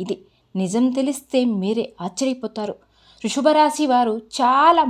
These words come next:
ముఖ్యమైన విషయాన్ని ఈరోజు మీరు తెలుసుకోబోతున్నారు. మీరు అసలు కలలో కూడా పట్టించుకొని ఊహించని విషయాన్ని ఈరోజు మీరు తెలుసుకోబోతున్నారు. ఈ విషయాన్ని కనుక మీరు తెలుసుకున్నట్లయితే మీ జీవితంలో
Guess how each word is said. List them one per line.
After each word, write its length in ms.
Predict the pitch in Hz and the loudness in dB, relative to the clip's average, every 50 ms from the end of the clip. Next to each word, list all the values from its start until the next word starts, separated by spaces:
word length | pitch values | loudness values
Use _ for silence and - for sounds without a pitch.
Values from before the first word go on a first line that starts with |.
| 214 | -2
ముఖ్యమైన 580 | 202 202 202 - - 330 320 320 311 294 311 277 247 | -4 -6 -6 -4 -2 0 2 2 0 0 0 -2 -2
విషయాన్ని 500 | 220 214 - - - - 370 349 330 294 - - 214 | -4 -6 -6 -6 0 2 2 2 2 0 -4 -4 -4
ఈరోజు 320 | 214 202 190 196 208 247 233 214 | -2 -2 -2 -4 -2 -4 -4 -4
మీరు 140 | 202 226 226 - - | -4 -6 -8 -6 -6
తెలుసుకోబోతున్నారు. 760 | 196 208 202 - - 285 247 190 185 - 190 202 196 202 - _ _ _ _ _ _ _ - - - _ - | -6 -6 -6 -4 -4 -4 -4 -4 -8 -10 -10 -12 -12 -16 -18 _ _ _ _ _ _ _ -20 -20 -12 _ 2
మీరు 280 | 269 330 381 440 392 - - - - | 4 6 6 6 4 2 0 -2 0
అసలు 260 | - - 403 392 415 415 - - | 2 4 4 2 2 0 -2 -2
కలలో 320 | 220 190 220 262 294 320 330 320 320 - | 0 0 2 2 4 4 4 2 2 0
కూడా 220 | 254 262 254 247 247 247 - | 2 4 4 4 2 2 -2
పట్టించుకొని 840 | 214 202 - - - 285 269 262 - - - - 247 240 240 247 247 247 - _ _ _ _ - - 208 226 | -8 -8 -8 -6 -4 -4 -4 -4 -6 -8 -8 -4 -2 0 0 0 -2 -4 -10 _ _ _ _ -6 -2 0 2
ఊహించని 560 | 269 269 277 320 302 294 285 320 320 262 220 190 170 | 2 2 2 2 2 2 2 0 0 0 0 -2 -4
విషయాన్ని 600 | 190 - - - - 311 311 302 269 247 233 226 226 - - - 202 | -6 -8 -8 -6 -2 0 2 2 4 2 2 0 -2 -6 -8 -8 -4
ఈరోజు 400 | 202 202 196 196 185 202 220 262 247 226 | -4 -2 -2 -2 -2 -2 -2 -2 -4 -4
మీరు 140 | 220 254 247 - - | -4 -6 -10 -6 -4
తెలుసుకోబోతున్నారు. 760 | 202 196 226 - - - 302 240 190 185 - 202 190 185 - _ _ _ _ _ _ _ _ _ _ - - - _ - | -4 -4 -4 -6 -6 -6 -4 -4 -4 -8 -10 -12 -16 -16 -18 _ _ _ _ _ _ _ _ _ _ -20 -20 -20 _ -2
ఈ 160 | 302 320 349 381 320 262 277 | 2 4 6 6 4 2 -2
విషయాన్ని 480 | 269 - - - 370 359 349 359 339 330 | -4 -4 -2 2 2 4 4 2 2 0
కనుక 180 | 285 269 262 277 269 254 240 | 0 0 2 2 2 2 2
మీరు 160 | 226 226 240 247 - | 2 0 -2 -4 -4
తెలుసుకున్నట్లయితే 920 | 208 185 208 220 - - 247 240 233 226 233 - 214 196 196 196 202 202 196 196 202 202 _ _ _ _ _ _ _ _ - | -4 -4 -4 -6 -6 -4 -2 -2 -2 -4 -6 -6 -8 -8 -8 -8 -8 -8 -6 -6 -8 -10 _ _ _ _ _ _ _ _ -2
మీ 140 | 220 226 254 277 285 214 185 - | 0 2 4 4 2 0 -2 -4
జీవితంలో 680 | 190 202 220 220 240 247 240 233 214 214 202 202 208 | -2 -2 -2 -2 -4 -4 -4 -6 -8 -8 -8 -8 -8